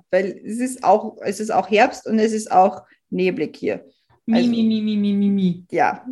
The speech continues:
Speaker 1: ich höre eh schon auf. Das ist eine
Speaker 2: <laughs>
Speaker 1: Frechheit.
Speaker 2: Aber ich war vor, ich hab, ich hab's zufällig vorher gesehen, ich, äh, mein Bruder und ich waren vor sieben Jahren, genau,
Speaker 1: Mhm.
Speaker 2: um diese, genau jetzt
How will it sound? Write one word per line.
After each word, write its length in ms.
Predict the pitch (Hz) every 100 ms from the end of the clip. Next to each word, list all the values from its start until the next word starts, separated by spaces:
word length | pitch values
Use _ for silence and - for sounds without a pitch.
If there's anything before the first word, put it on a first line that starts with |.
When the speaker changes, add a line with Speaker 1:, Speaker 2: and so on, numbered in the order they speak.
| -
Speaker 1:
ich 380 | - 196 - _
höre 240 | 190 -
eh 40 | -
schon 180 | - -
auf. 140 | - _ _ _ _
Das 120 | 202
ist 280 | 196 214 240
eine 140 | 180 -
Speaker 2:
<laughs> 80 |
Speaker 1:
Frechheit. 420 | 175 180 180 175 - 220 - - - - - - _ _ _
Speaker 2:
Aber 120 | 233
ich 100 | 240
war 180 | 240 240
vor, 300 | 240 254 247 247
ich 100 | 240
hab, 100 | 233
ich 140 | -
hab's 260 | 233 - -
zufällig 340 | 262 302 262 - _ - - _
vorher 240 | - 214
gesehen, 420 | 220 196 233 - - - _
ich, 240 | - - _ _ -
äh, 200 | - 202
mein 160 | 214
Bruder 200 | 214 247
und 80 | 254
ich 220 | 240 -
waren 280 | 240 226 226
vor 300 | - 220 208
sieben 500 | 208 - 254 302 262
Jahren, 680 | 208 208 220 196 160 202 339 339
genau, 420 | 220 196 190 220
Speaker 1:
Mhm. 100 | 254
Speaker 2:
um 140 | 220
diese, 220 | 220 214 -
genau 380 | - 220 208
jetzt 480 | 220 190 214 - -